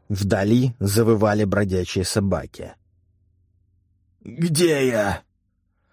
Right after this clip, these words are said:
подумал он, пытаясь собрать в кучу рваные мысли. С трудом принял сидячее положение, огляделся.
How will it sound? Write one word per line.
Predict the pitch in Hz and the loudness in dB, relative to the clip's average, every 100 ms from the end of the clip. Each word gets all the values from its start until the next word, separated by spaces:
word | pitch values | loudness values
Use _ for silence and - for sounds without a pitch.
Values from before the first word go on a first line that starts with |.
| - | 0
подумал | 117 123 120 117 - | 2 4 4 2 2
он, | 127 131 135 | 2 4 4
пытаясь | 117 113 113 110 - | 2 2 2 2 0
собрать | - 104 110 101 | 0 0 0 -2
в | - | -6
кучу | - 117 - 110 | -4 -2 2 0
рваные | 107 104 101 104 107 | 2 0 2 2 4
мысли. | 107 80 - - 55 - _ _ _ _ _ _ _ _ _ _ _ _ _ | 2 0 -6 -12 -12 -14 _ _ _ _ _ _ _ _ _ _ _ _ _
С | - | -4
трудом | - 123 147 185 | 0 2 4 2
принял | 131 139 147 123 | 2 4 4 4
сидячее | - 110 110 - 104 | 2 2 2 2 0
положение, | 90 98 92 80 90 85 92 107 117 - _ _ | 0 0 0 0 -4 -4 -2 -2 -2 -6 _ _
огляделся. | 98 127 135 101 78 62 - 76 67 | 0 2 2 0 -6 -8 -12 -12 -14